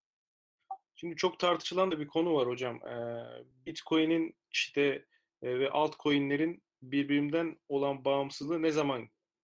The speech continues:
başlayacak? Şu an bütün altcoin'ler fiyat bazında Bitcoin'i hep takip ediyorlar. Hatta şu anda dominans oranında, yani dominans oranında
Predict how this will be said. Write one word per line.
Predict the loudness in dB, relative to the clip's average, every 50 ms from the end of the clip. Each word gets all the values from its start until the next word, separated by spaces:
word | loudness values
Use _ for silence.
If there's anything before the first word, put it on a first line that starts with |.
| _
başlayacak? | -4 -2 -2 -2 -2 -4 -8 -8 -8 -8 -10 -12 _ _ _ _ _ _ _ _ _
Şu | -6 -2 0 0
an | 0 0 -2
bütün | -6 -6 -4 0
altcoin'ler | 0 0 0 0 -2 -4 -4 -4 -2 0 0 -2 -2
fiyat | -2 0 2 2 2 0 -2 -2
bazında | -4 -2 -2 -4 -4 0 0 0 0 -2 -6 _ _ _ _ _ _ _ -2
Bitcoin'i | -2 -2 -2 -2 -2 -2 0 0
hep | 0 0 -2 0
takip | 0 0 0 0 -2 -2
ediyorlar. | -2 0 0 0 -2 0 -2 -2 -4 -8 _ _ _ _ _ _ _ -20 -20 _ _
Hatta | -4 -4 -2 0 2 2 4 2
şu | 2 2 2
anda | 2 4 4 2 4
dominans | 4 2 4 4 2 2 2 2 2
oranında, | 2 2 2 2 2 2 2 2 0 0 -4
yani | -2 -2 0 0 -2 -2 -4
dominans | -4 -2 -2 -2 -2 -2 -2 0
oranında | 0 0 0 0 0